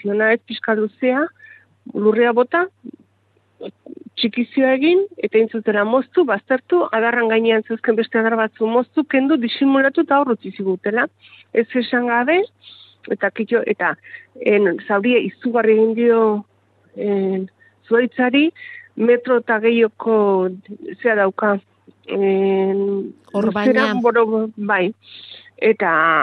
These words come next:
Speaker 1: ba, arbola oso zarra da. Eta, ba, izugarrizko jipoia emango dio, eta bere urte, ur-, bizitzeko urtia, ba, moztu.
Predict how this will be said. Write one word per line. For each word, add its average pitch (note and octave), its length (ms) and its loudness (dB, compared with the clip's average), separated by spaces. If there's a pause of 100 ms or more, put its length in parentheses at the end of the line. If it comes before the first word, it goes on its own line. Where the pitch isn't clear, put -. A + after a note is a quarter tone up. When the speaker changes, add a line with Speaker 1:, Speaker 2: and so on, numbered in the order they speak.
(380)
Speaker 1:
ba, - 200 -4 (100)
arbola G#3 360 -2
oso A3 380 0
zarra F3+ 300 -10
da. F#3 280 -4 (300)
Eta, F3+ 360 -6 (640)
ba, F#3 180 -2
izugarrizko G#3+ 600 -2
jipoia G#3 560 0
emango G#3+ 340 0
dio, A#3+ 300 0
eta A#3 260 -2
bere G3+ 320 2
urte, A3 420 0 (1080)
ur-, A3 200 0
bizitzeko A3 640 -2
urtia, B3+ 320 -2
ba, A3 200 -2
moztu. B3 460 -2